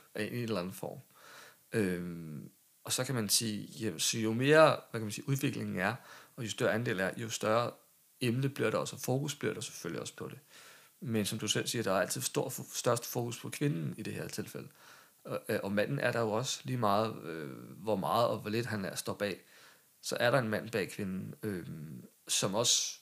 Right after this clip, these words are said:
har en del af det her. Om det så er sorg eller beskyttergen over for sin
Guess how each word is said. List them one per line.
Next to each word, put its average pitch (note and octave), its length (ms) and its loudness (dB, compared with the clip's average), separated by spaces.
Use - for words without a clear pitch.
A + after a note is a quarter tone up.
har A#2+ 240 8
en F#2+ 160 -4
del G2+ 180 0
af G#2 60 -2
det F2+ 120 -4
her. E2 180 -4
Om G#2+ 140 -2
det F#2 120 -2
så A#2+ 140 2
er E2 520 6
sorg - 500 6
eller F#2 260 0
beskyttergen A2+ 720 0
over F2 140 -2
for B2 80 -12
sin G#2 260 -8